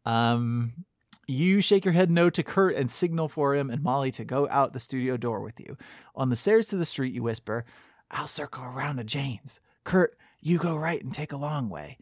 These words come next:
Molly, go with Kurt for a block and then head straight to Jane's. See you there and good luck." A moment later, you split up on the street.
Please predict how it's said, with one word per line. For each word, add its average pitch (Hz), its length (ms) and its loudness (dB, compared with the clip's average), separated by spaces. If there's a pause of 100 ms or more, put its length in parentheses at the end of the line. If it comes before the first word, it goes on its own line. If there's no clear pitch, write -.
(200)
Molly, 160 340 2
go 180 200 0
with 160 180 0
Kurt - 240 -2
for 151 140 -6
a 143 60 -4
block 143 320 -6
and 123 100 -6
then 120 100 -4
head 123 180 -6
straight 175 280 -2
to 147 80 -12
Jane's. 131 420 -4
See - 260 0
you 180 100 2
there 175 340 2
and 113 160 -12
good 151 200 -4
luck." 170 320 -2 (1400)
A - 40 -4
moment 180 340 4
later, 165 260 6
you 117 120 -2
split 139 260 2
up 135 120 4
on 131 140 2
the 123 80 -2
street. - 280 -6